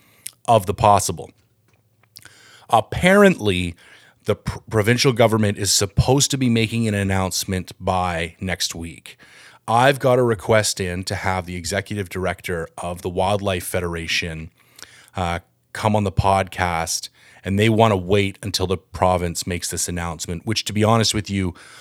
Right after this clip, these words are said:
I fully support, because I don't wanna dive too much deeper into this until we have both sides of the story. If it really is the case, now, there's one more really important piece of information that will just randomly came in today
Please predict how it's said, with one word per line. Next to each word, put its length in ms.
I 160
fully 240
support, 500
because 200
I 80
don't 220
wanna 160
dive 460
too 200
much 220
deeper 280
into 140
this 220
until 260
we 140
have 420
both 220
sides 360
of 60
the 80
story. 480
If 200
it 100
really 460
is 160
the 80
case, 480
now, 280
there's 200
one 320
more 240
really 380
important 440
piece 180
of 100
information 580
that 160
will 260
just 240
randomly 640
came 300
in 100
today 560